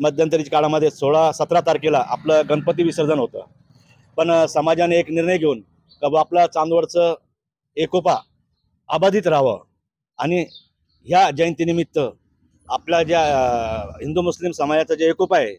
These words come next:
हा संदेश पूर्ण महाराष्ट्राला जावं, या निमित्त आम्ही काय केलं, जे सोळा तारखेला आमची ईद पै-, पैगंबर जयंती होती, ती जयंती आम्ही एकोणावीस तारखेचा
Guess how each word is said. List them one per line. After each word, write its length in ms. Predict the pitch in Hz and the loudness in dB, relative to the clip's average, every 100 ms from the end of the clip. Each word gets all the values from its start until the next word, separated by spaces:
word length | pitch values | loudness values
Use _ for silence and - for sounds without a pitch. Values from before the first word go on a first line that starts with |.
| _ _ _ 143 | _ _ _ -6
हा 80 | |
संदेश 360 | 151 156 165 - | -4 -2 -2 -2
पूर्ण 200 | 170 175 | -4 -4
महाराष्ट्राला 580 | 165 160 180 190 185 170 | -2 0 0 0 2 4
जावं, 340 | 156 131 98 - _ _ _ | 2 0 -2 -8 _ _ _
या 120 | 151 | 0
निमित्त 280 | 180 180 180 | 2 0 0
आम्ही 200 | 170 175 | 0 0
काय 180 | 170 170 | 0 0
केलं, 280 | 156 151 143 - _ _ - | 0 -2 -4 -10 _ _ -6
जे 80 | - | -4
सोळा 280 | - 170 180 | 0 2 4
तारखेला 380 | 180 165 170 | 2 2 2
आमची 340 | 165 160 165 160 | 2 2 0 0
ईद 60 | - | 0
पै-, 220 | 160 147 131 | 0 0 0
पैगंबर 340 | 156 165 165 | 0 0 0
जयंती 300 | 160 175 156 | 2 0 2
होती, 380 | 170 127 123 117 _ _ _ _ - | 0 0 -4 -6 _ _ _ _ 0
ती 120 | 190 | 2
जयंती 300 | 175 170 170 | 2 2 2
आम्ही 340 | 156 156 131 - _ _ _ _ _ _ _ | 2 0 -2 -6 _ _ _ _ _ _ _
एकोणावीस 400 | 156 196 220 208 | -2 2 2 4
तारखेचा 460 | 185 165 160 151 | 2 0 0 0